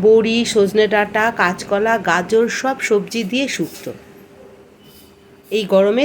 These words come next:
দারুণ লাগে খেতে। রান্নাটা আপনারা দেখুন আমি কি কি মশলা দিই, একদম অনুষ্ঠান বাড়ির মতনই খেতে হবে।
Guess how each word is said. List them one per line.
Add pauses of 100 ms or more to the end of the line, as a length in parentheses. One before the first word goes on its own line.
(140)
দারুণ
লাগে
খেতে। (4000)
রান্নাটা
আপনারা
দেখুন
আমি
কি
কি
মশলা
দিই, (760)
একদম
অনুষ্ঠান
বাড়ির
মতনই
খেতে
হবে।